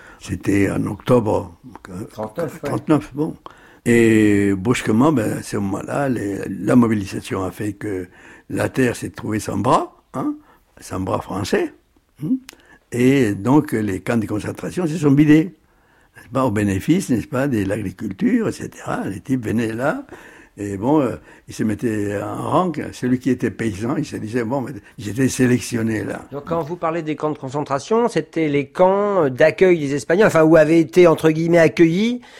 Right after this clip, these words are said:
Speaker 2: les réfugiés espagnols, quoi.
Speaker 1: Voilà.
Speaker 2: De concentration, effectivement, qui ont après été rebaptisés camps d'internement.
Speaker 1: Oui, oui,
Speaker 2: Hum.
Speaker 1: oui, oui,
Speaker 2: Ouais.
Speaker 1: d'hébergement.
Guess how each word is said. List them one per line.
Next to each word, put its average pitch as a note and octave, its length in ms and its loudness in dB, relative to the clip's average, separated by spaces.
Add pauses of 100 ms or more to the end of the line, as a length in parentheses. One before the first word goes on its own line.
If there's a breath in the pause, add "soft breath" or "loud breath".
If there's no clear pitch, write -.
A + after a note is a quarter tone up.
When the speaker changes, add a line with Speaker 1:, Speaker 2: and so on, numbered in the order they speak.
(200 loud breath)
Speaker 2:
les C3+ 140 2
réfugiés D3 460 0
espagnols, F#3+ 440 4
quoi. A2+ 160 -6
Speaker 1:
Voilà. D#3 280 -4 (440)
Speaker 2:
De C#3 120 0
concentration, C#3+ 880 0
effectivement, B2+ 580 -2
qui - 140 -4
ont C#3 120 2
après C3+ 500 2
été D3 180 -2
rebaptisés C#3 640 2
camps C#3+ 180 0
d'internement. C#3 760 2
Speaker 1:
Oui, D3+ 280 6
oui, B2 180 2
Speaker 2:
Hum. C#3+ 140 4
Speaker 1:
oui, C#3+ 180 4
oui, - 20 6
Speaker 2:
Ouais. C3+ 340 2
Speaker 1:
d'hébergement. C3 1120 2